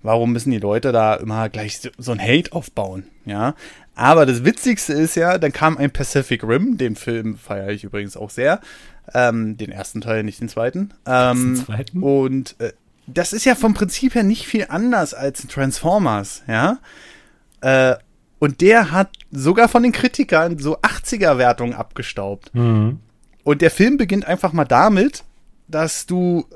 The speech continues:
Speaker 1: äh, jemanden im Off labern hörst, von wegen, ja, äh, einer konnte den Roboter nicht steuern, also mussten wir zwei da
Speaker 2: Hm.
Speaker 1: reinsetzen. Und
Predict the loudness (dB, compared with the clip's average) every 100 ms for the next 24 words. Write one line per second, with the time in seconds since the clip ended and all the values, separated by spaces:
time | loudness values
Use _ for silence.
0 | _ 0 2 2 2 4 4 4 0 0
1 | 4 2 2 -2 0 4 4 4 2 0
2 | -2 -2 -2 0 0 0 -2 -2 -2 0
3 | 0 -2 -2 0 -2 0 2 4 2 2
4 | 0 0 0 2 4 2 0 -2 2 2
5 | 4 2 -2 -4 -4 -4 -4 -4 -6 -2
6 | 0 2 2 0 -4 -20 -20 -6 -2 2
7 | 2 4 2 2 -4 -2 -2 2 4 4
8 | -2